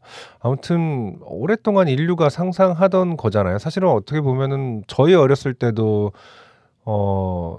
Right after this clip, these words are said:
각종 만화에서 그런 존재들이 있어 왔고, 뭐, 그 전부터 다른 형태로 그런 것들을 꿈꿔왔겠죠, 인류는. 불변하는, 어, 옆을 지켜준 어떤 존재, 다재다능한 <laughs> 존재.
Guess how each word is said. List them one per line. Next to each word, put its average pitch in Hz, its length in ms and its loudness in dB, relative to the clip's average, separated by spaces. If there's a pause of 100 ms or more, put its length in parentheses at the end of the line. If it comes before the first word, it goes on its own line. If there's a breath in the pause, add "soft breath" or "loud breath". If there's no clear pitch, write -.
(120)
각종 139 420 -2
만화에서 107 840 2
그런 117 240 -2
존재들이 110 680 -2
있어 107 220 -4
왔고, 73 600 -4 (440)
뭐, 92 280 -14 (100)
그 - 120 -6
전부터 175 580 4
다른 165 300 0
형태로 175 400 0
그런 139 400 -2
것들을 131 320 -4
꿈꿔왔겠죠, 127 680 -4
인류는. 85 420 -4 (500)
불변하는, 139 880 2 (380)
어, 113 220 -4
옆을 107 280 0
지켜준 127 520 0
어떤 107 260 0
존재, 98 540 -4
다재다능한 95 760 -2
<laughs> - 0 -
존재. 87 440 -6